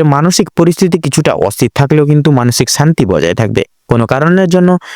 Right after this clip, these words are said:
বেসরমগত কাজ করে উঠতে বা করবেন, সেক্ষেত্রে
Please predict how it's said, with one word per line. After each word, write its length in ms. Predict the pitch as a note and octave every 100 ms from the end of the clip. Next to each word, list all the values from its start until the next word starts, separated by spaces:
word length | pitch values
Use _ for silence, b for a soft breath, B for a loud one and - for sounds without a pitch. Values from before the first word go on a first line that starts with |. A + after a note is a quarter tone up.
| B B2+
বেসরমগত 640 | D#3+ - A3+ G#3+ G3 F#3 F3
কাজ 120 | G2 -
করে 200 | - A#2
উঠতে 560 | G#2+ - _ _ - C#3+ - B B B
বা 120 | C#3 C3+
করবেন, 380 | D#3 E3 A2 E2 - - -
সেক্ষেত্রে 360 | G3+ A#3 C3